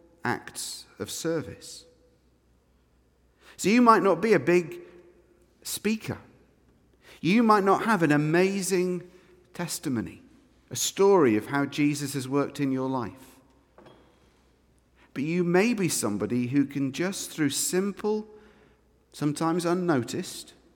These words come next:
random acts of kindness and service, bear testimony to what Jesus means to you. It might be the f-, being the first person to make coffee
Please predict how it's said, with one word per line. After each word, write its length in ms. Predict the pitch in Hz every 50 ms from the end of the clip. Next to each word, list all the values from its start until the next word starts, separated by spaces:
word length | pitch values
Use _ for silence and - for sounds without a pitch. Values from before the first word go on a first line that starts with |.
| _ _ _ _ _ _ _ -
random 640 | 107 110 113 120 147 170 180 175 170 175 170 170 - -
acts 640 | - 160 - - - - - - - - - - - _ -
of 160 | - - -
kindness 720 | - - - 156 156 160 160 156 147 139 127 - - -
and 180 | - - 123 120
service, 880 | - - - 143 139 123 92 - 78 92 - - - - - - - _ _ _ _ _ _ _ _ _ _ _ _ _ _ _ _ _ _ _ _ _ _ _ _ _ _ _ _ _ _ _ _ _ _ _ _ _ _ _ _ _ _ _ _
bear 160 | 156 156 156
testimony 720 | 147 - - 208 196 - - - 165 139 120 107 104 107 110
to 160 | 107 - 139
what 180 | 127 131 - -
Jesus 460 | - 127 127 127 123 131 120 - -
means 240 | 131 131 127 127 -
to 120 | - 151
you. 220 | 156 185 208 185 - - _ _ _ _ _ _ _ _ _ _ _ _ _ _ _ _ _ _ _ _ _ _ _ _ _ _ _ _ _ _ - -
It 100 | 127 135
might 300 | 156 160 170 160 - -
be 120 | 156 156
the 120 | 151 151 143
f-, 220 | 147 - - - - -
being 180 | 160 156 156 156
the 80 | 147
first 340 | 151 - 165 160 160 156 -
person 320 | - 160 151 143 - 160 151
to 120 | - 151
make 240 | 143 156 156 131 -
coffee 460 | - - 214 208 - - 120 90 -